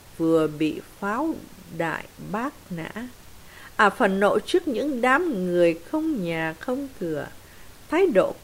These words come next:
cằn nhằn thô bạo của các viên chức, thái độ lạnh lùng đến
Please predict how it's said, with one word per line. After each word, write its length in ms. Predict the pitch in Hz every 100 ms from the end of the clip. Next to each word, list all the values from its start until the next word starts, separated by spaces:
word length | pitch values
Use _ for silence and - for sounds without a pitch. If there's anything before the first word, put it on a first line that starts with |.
| - -
cằn 360 | 165 160 156
nhằn 220 | 156 151 151 -
thô 140 | 269
bạo 220 | 220 165 -
của 100 | 151
các 200 | - 269 - -
viên 200 | 226 220 -
chức, 160 | 269 - - - -
thái 140 | 392
độ 340 | 339 233 202
lạnh 600 | - 190 185 - 180 180
lùng 360 | 175 175 170 165
đến 280 | 175 220